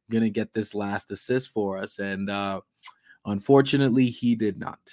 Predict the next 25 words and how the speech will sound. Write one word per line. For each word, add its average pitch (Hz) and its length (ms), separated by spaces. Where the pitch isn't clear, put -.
right? 98 280
So 101 220
that 131 240
was, 117 380
that 147 200
one 156 120
was, 127 240
that's, 143 400
that 170 180
was, 139 220
that 185 160
was 170 120
sad. 87 220
I'm 127 120
not 127 160
gonna 120 140
lie. 98 240
That 113 200
one, 120 300
uh, 104 460
that 110 120
one 117 220
kinda, 104 400
you 101 140
know, - 180